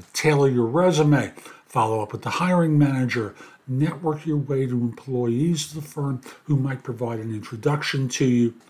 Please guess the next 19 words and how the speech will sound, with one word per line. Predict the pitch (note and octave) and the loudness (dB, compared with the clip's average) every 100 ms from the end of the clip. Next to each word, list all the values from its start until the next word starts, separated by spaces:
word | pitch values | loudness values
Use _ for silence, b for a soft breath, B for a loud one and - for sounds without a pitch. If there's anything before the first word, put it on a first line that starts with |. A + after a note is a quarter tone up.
| - | -16
or | - | -14
for | - D3+ D3+ | -2 2 4
you, | C3 A#2+ | 4 2
I | A2 | 0
should | - C#3 - | 2 0 2
say, | C#3 A#2+ B B B - | 0 0 B B B -8
and | C3 B2+ | -2 0
receive | A#2+ D#3 C#3 C3+ | 2 0 0 0
an | |
employee | B2 - C3+ B2+ A#2+ | -2 -2 -4 -2 -2
referral | A2 - F3 F#3 C#3 | -4 -6 -2 2 2
bonus | B2 A#2 A2+ A2+ - B B B B _ | 2 0 0 0 -2 B B B B _
if | C3+ - | -8 0
you, | D3 B2 - | 2 2 -2
they | C3+ A#2+ | 0 0
wind | A2+ A#2+ B2 B2 | 0 0 2 0
up | A#2+ - | -2 -4
hiring | - F3+ D#3 B2 | -4 0 2 2
you, | A2 G2 | 2 -2